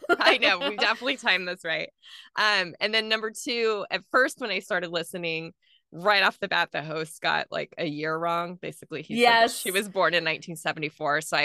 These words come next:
Speaker 2: immediately went into cringy, like, "Oh, God, what's this gonna be?" But I was totally wrong. It was such a cute, fun episode. I loved the things they had to say.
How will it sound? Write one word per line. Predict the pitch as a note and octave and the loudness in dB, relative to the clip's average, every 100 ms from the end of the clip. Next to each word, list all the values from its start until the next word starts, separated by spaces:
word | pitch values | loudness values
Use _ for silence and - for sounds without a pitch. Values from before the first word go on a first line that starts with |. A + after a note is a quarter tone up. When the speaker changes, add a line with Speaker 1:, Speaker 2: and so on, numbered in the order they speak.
| D3 | 0
Speaker 2:
immediately | D#3+ F3 G3+ G3 F#3+ | -4 -4 -2 0 0
went | E3+ D#3+ | -2 -4
into | D#3+ | -6
cringy, | D3+ - D#3+ D#3 D#3 | -10 -6 -6 -4 -6
like, | D3+ D3+ - - | -4 -4 -6 -8
"Oh, | G#3+ | -8
God, | F3+ D#3+ D3 D3 D3 | -6 -4 -2 -2 -4
what's | F3+ - | -12 -14
this | E3 - | -18 -12
gonna | E3 | -12
be?" | D3+ D3 D#3 - - _ | -10 -12 -14 -18 -20 _
But | A3 G#3+ G3 - _ | 2 4 2 -4 _
I | G#3 | 0
was | G3+ G3 | 0 -2
totally | A#3 G3 F#3+ | -2 0 2
wrong. | E3 C#3 D3 E3 | 2 0 -2 -6
It | F#3 | -2
was | F#3 F#3 | 0 -2
such | - G3+ G3 | -2 -4 -2
a | G3 | -8
cute, | - G3+ F3+ - | -8 -4 -4 -4
fun | - E3 | -2 0
episode. | E3 D#3+ - E3 E3 | 0 -4 -2 0 2
I | D3+ | 0
loved | E3 D#3 E3+ F3+ G3 | -2 0 0 -2 -10
the | G#3 | -10
things | - F#3 F3+ | -8 -10 -8
they | - F3 | -6 -6
had | F3+ F3+ | -4 -6
to | F3+ | -8
say. | - F3 E3+ | -4 -2 -2